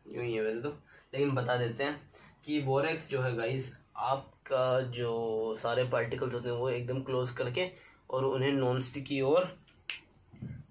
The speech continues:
अम, stretchable बना देती है, ठीक है, तो ये इसका काम होता है। And इसी से ही ये topic भी हमारा ख़त्म।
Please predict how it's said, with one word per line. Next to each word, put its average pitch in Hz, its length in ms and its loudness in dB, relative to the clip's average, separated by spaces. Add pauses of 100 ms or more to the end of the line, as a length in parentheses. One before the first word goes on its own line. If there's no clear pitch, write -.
अम, 117 340 -4
stretchable 139 580 2
बना 113 260 2
देती 107 320 -6
है, 117 120 -4
ठीक 165 140 -2
है, 135 200 -4 (920)
तो 127 60 -8
ये 127 80 -2
इसका 123 180 -2
काम 117 180 -4
होता 113 200 -4
है। 147 100 -8 (1160)
And 170 200 2
इसी 214 280 -2
से 196 160 0
ही 170 280 0 (580)
ये 190 420 0 (220)
topic 139 320 0
भी 123 80 0
हमारा 113 260 0
ख़त्म। 170 520 0